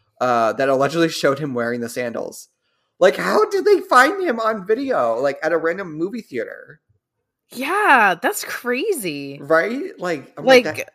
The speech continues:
Speaker 1: that
Speaker 2: why would they
Speaker 1: technology.
Speaker 2: th-, why would they think to check a, a mov-, like, at the exact time? Like, did they
Speaker 1: I
Speaker 2: find
Speaker 1: don't
Speaker 2: a ticket
Speaker 1: know.
Speaker 2: stub or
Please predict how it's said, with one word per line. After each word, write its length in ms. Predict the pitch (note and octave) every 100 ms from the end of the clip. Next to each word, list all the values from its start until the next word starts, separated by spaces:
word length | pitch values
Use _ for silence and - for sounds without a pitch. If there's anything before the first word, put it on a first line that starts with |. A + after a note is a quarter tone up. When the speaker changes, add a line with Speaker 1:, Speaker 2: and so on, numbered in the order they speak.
| _ _ _
Speaker 1:
that 180 | F#3+ C#3+
Speaker 2:
why 220 | C3 A#3+
would 120 | D4+
they 220 | C4+ D4
Speaker 1:
technology. 120 | A2 A#2
Speaker 2:
th-, 40 | - _ _
why 240 | G3 A3+ C4
would 200 | C#4+ B3+
they 200 | C4 A#3+
think 400 | - A#3+ A#3+ -
to 120 | G#3
check 380 | - G#3 G3+ F#3+
a, 100 | - _ _ _ _ _
a 80 | F3
mov-, 300 | F3+ F#3+ - _ -
like, 460 | F#3 D#3+ - _ _ -
at 200 | G3 G3
the 100 | G#3+
exact 400 | F3+ F#3 F#3 -
time? 420 | - F#3 F#3+ G3 -
Like, 180 | F#3
did 140 | F3+ F3
they 60 |
Speaker 1:
I 20 | E3+
Speaker 2:
find 240 | F3 E3
Speaker 1:
don't 100 | D#3+
Speaker 2:
a 40 |
ticket 300 | C#3 G#3+ C4
Speaker 1:
know. 60 | -
Speaker 2:
stub 600 | - - C4 C4+ C4+ B3
or 100 | C4